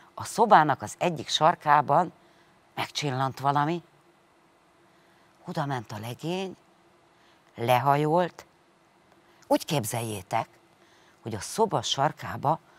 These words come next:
ott volt egy ekkora picike kis malom. A malom forgott, és őrült.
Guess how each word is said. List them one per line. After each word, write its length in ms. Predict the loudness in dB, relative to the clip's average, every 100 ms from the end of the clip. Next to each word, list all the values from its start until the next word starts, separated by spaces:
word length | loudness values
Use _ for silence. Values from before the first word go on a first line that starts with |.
| -20 _
ott 220 | -4 -4 0
volt 260 | -4 -2
egy 100 | -8 -10 -20 -20 _ 4
ekkora 840 | 6 6 2 _ -10 -2 2 2 0 _ _ _ _ _ _ _ -20 -20
picike 460 | -12 -12 -12 -14 -14
kis 300 | -12 -12 -10
malom. 520 | -4 -2 -2 -6 -18 -20 _ _ _ _ _ _ -20 -20 -20 -20 _ _
A 100 | -6
malom 400 | 2 4 6 4
forgott, 800 | 0 0 0 0 -8 -14 _ -20 _ _ _ _ _ _ _ _
és 260 | -8 -6 -4
őrült. 680 | 0 0 0 -4 -6 -10